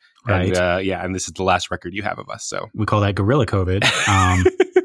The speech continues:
Speaker 1: So, hey.
Speaker 2: Yeah. That's the one with, like, uh, spinning death blades. Um,
Speaker 1: <laughs> And they're like, so they, so they were in covid Part Four,
Speaker 2: Mm-hmm.
Speaker 1: right? And they were in the covid lockdown Part Four, and they sat around recording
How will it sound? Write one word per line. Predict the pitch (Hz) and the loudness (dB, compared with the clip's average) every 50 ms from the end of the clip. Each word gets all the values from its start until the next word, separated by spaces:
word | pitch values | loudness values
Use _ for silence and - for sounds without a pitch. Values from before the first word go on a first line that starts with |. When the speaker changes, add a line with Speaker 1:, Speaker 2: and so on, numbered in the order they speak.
| - - - - 294 - - - - | 0 -4 -8 -6 -6 -6 -6 -10 -12
Speaker 1:
So, | - - 107 101 | -8 -6 -6 -4
hey. | 117 165 226 311 311 294 277 277 277 277 269 269 269 262 262 - - | -2 -2 -2 -2 -2 -2 -2 -4 -4 -6 -6 -8 -10 -12 -12 -8 -6
Speaker 2:
Yeah. | - 90 82 87 - - _ _ - - - - - - | -4 -4 -4 -6 -10 -14 _ _ -16 -16 -16 -18 -12 -8
That's | - 117 - - | -6 -4 -2 -2
the | 123 | -2
one | 113 110 110 | 0 0 0
with, | 104 101 95 - | 0 -2 -2 -2
like, | 107 101 95 - - | -4 -4 -4 -4 -4
uh, | 101 95 92 | -4 -4 -2
spinning | - - - 113 110 104 95 | -2 -2 -2 0 0 0 0
death | 90 123 143 - | 0 -2 -4 -6
blades. | - 90 87 90 - - - - - - - - - - - | -6 -6 -6 -6 -6 -6 -4 -2 -2 -2 -4 -4 -4 -2 0
Um, | - - 311 - 294 - - 294 | 0 0 2 0 0 -2 -2 -4
Speaker 1:
<laughs> | 262 - - | -6 -4 -2
And | 151 147 151 | -2 0 2
they're | 151 156 | 2 2
like, | 151 147 139 135 - | 2 2 0 -2 -4
so | - - 127 123 | -2 -2 -2 0
they, | 110 - 139 147 147 143 - | 0 0 2 2 2 0 -2
so | - - - 127 120 113 110 107 104 110 - - - - _ _ _ | -6 -4 0 2 2 4 4 2 2 -2 -4 -8 -16 -20 _ _ _
they | 117 117 135 | 0 2 2
were | 160 175 | 0 0
in | - 160 156 156 | 0 0 -2 -2
covid | - - 143 147 147 147 139 - | -2 0 0 0 0 -2 -2 -2
Part | - 139 127 - 110 | -2 -2 -2 -2 -6
Four, | - - - 131 113 98 87 85 82 82 92 139 139 - _ _ _ - | -12 -8 -2 0 2 2 2 0 0 -2 -2 -4 -6 -10 _ _ _ 0
Speaker 2:
Mm-hmm. | 113 110 101 92 107 | 2 2 2 2 2
Speaker 1:
right? | 101 92 92 95 98 - | 2 4 4 2 0 0
And | 117 101 | -2 -2
they | 101 101 | -2 0
were | 101 | 0
in | 104 110 | 0 -2
the | 117 | -2
covid | - - 131 127 127 | -4 -4 -4 -2 0
lockdown | 123 120 120 - 123 120 120 - | 2 2 2 2 0 -2 -2 -2
Part | - - 113 - - | -2 -4 -4 -4 -4
Four, | - 110 98 98 101 - - - - - _ | -4 0 2 2 2 0 -2 -8 -20 -10 _
and | - 101 101 | -4 -2 0
they | 101 98 | 0 -2
sat | - - - 110 117 131 | -2 0 0 2 2 2
around | 143 135 131 127 127 123 123 120 120 - _ - | 2 2 4 4 4 2 0 -2 -4 -8 _ -6
recording | 104 101 - - - - 98 104 104 113 117 117 123 123 | -4 -4 -4 -6 -4 -2 0 0 2 2 0 0 -2 -4